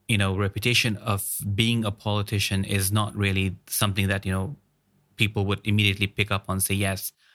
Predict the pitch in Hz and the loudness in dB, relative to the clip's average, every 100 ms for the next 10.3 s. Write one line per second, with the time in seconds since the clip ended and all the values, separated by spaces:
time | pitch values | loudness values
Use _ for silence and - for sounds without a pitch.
0 | _ _ 107 104 101 104 101 98 101 95 | _ _ 0 2 2 2 2 2 0 0
1 | 98 95 98 92 90 - 92 90 95 - | 0 0 0 -2 -4 -4 -4 -2 -4 -4
2 | - - _ - - - - - - - | -8 -12 _ -20 -20 -20 -20 -20 -20 -20
3 | - 110 110 113 107 107 - _ _ _ | -2 2 4 2 0 -2 -4 _ _ _
4 | _ _ - - 123 135 147 117 113 123 | _ _ -4 0 0 2 2 0 0 0
5 | 110 117 127 123 107 110 101 98 - - | 2 4 4 4 2 2 4 2 -2 -2
6 | 107 101 107 107 98 110 113 101 110 - | 0 0 0 0 0 0 2 2 0 0
7 | 87 95 92 - 107 107 101 101 104 - | 0 0 0 2 2 2 2 0 0 -2
8 | 90 87 - 95 98 92 - 104 101 - | -4 -4 -6 0 2 2 0 0 0 -2
9 | 82 90 - 98 98 95 95 - 95 - | -4 -2 -2 0 0 0 0 -2 -6 -8
10 | - 92 | -4 -4